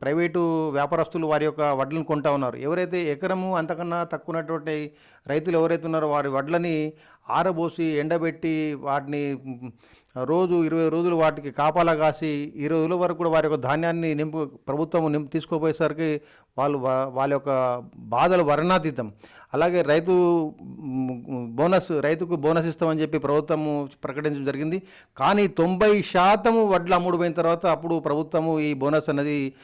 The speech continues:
ప్రకటించడం జరిగింది. దీనివల్ల రైతు, మండలంలో ఉన్నటువంటి రైతులు చాలా తీవ్రంగా నష్టపోయినారు. దీనికి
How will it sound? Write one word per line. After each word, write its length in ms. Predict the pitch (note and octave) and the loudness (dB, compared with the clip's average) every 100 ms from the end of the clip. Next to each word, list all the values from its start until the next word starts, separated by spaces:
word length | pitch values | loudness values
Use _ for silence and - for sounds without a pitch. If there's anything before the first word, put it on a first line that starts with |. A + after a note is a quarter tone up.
| - - | -20 -10
ప్రకటించడం 400 | B2+ C3+ D3 D3 | -6 -2 -2 -2
జరిగింది. 420 | C#3 C3+ C#3 D3+ F3+ | -2 -2 -2 -4 -2
దీనివల్ల 680 | C#3+ D#3+ E3 F3 D#3+ D#3 D#3 | -2 0 0 2 4 4 2
రైతు, 400 | C#3+ D#3 D#3+ - | 0 -2 -4 -10
మండలంలో 640 | C3+ C#3 E3 E3 E3 D#3+ | -6 -2 0 0 0 0
ఉన్నటువంటి 480 | D#3 D#3 D3+ C#3 C#3 | 0 0 -2 -2 -2
రైతులు 400 | B2+ D3 E3+ E3 - | -2 -2 -2 -2 -2
చాలా 260 | C3+ F#3 F#3+ | 0 0 0
తీవ్రంగా 380 | D#3+ D#3+ E3 | 0 0 0
నష్టపోయినారు. 600 | D#3 C#3 D#3+ D#3+ D#3+ E3+ B3 - - - _ - | 0 -2 -2 0 2 2 0 -6 -18 -20 _ -2
దీనికి 640 | D3+ D3+ D#3+ D#3 D3+ C#3+ | 0 0 0 2 0 -2